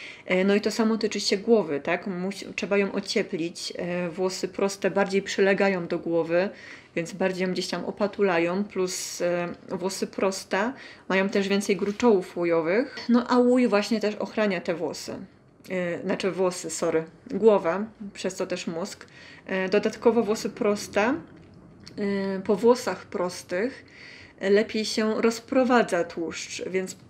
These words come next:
w ogóle jest taka super, hiper ochrona przeciwmrozowa. I tak naprawdę głównie o to tu chodziło, e, o przystosowanie do klimatu.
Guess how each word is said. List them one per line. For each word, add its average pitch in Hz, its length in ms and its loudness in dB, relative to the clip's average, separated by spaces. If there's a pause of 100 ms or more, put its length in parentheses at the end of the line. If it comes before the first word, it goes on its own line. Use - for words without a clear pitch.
(220)
w 214 100 -2
ogóle 220 220 6
jest 196 120 4
taka 185 200 -2
super, - 340 -4
hiper 202 320 -2
ochrona 180 600 -6
przeciwmrozowa. 180 1080 -2 (580)
I - 80 -2
tak 208 140 2
naprawdę 220 380 4
głównie 214 420 2
o 208 80 0
to 190 160 0
tu 170 160 -4
chodziło, 156 600 -2 (380)
e, - 80 -6
o 226 60 0
przystosowanie 214 720 2
do 190 100 0
klimatu. 180 560 -4